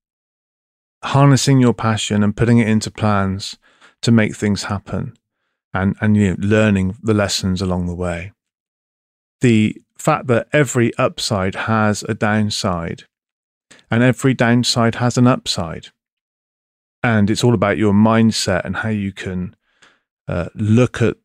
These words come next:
those situations. That's what determines whether you can see the opportunity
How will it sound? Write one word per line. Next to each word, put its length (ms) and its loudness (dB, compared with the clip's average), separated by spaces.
those 260 0
situations. 1160 -4
That's 280 -2
what 120 -4
determines 640 -2
whether 160 -2
you 120 -2
can 200 -6
see 300 -2
the 120 -6
opportunity 840 -8